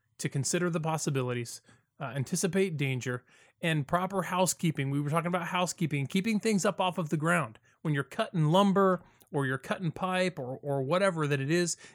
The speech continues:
and you leave those cutoffs of material on the ground, and then you're walking around, you're tripping on that stuff, and, uh, you know, you kick it out of the way, and then it's in the way when you come back through the other way. Pick that stuff up. Keep a, keep a very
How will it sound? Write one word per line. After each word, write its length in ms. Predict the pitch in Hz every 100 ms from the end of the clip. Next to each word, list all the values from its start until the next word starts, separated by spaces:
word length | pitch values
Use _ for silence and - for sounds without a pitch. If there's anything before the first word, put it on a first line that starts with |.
| -
and 160 | 143
you 80 | 143
leave 300 | 147 202 175
those 200 | 185 156
cutoffs 520 | - 202 185 170 -
of 100 | 147
material 460 | 147 - 196 190 151
on 100 | 135
the 60 |
ground, 360 | 127 170 190 190 - - -
and 100 | 151
then 80 | 196
you're 100 | 196
walking 380 | 202 202 202
around, 240 | 175 170 151
you're 80 | 123
tripping 400 | - 247 233 202
on 140 | 175
that 180 | 165 151
stuff, 340 | - 160 151 _ _ _ _ -
and, 360 | 160 143 139 135
uh, 160 | 135 135
you 120 | 147
know, 60 | 147
you 160 | 135
kick 220 | 135 226 214
it 80 |
out 120 | 190 170
of 60 |
the 60 | 151
way, 280 | 156 160 151
and 140 | 135
then 80 | 139
it's 300 | 147 - - _ _ _
in 220 | 180 190
the 80 | 190
way 260 | 175 180 180
when 160 | 165
you 80 | 160
come 220 | 151 185
back 180 | 170 170
through 160 | - 175
the 140 | 165
other 120 | 160
way. 200 | 156 156 147 - _
Pick 200 | - 240
that 160 | 254 247
stuff 240 | - 247
up. 340 | 170 151 _ - _
Keep 280 | - 214 - -
a, 240 | 160 151 - _ _ _ _ - -
keep 140 | 185
a 60 | 165
very 460 | 143 180 196 190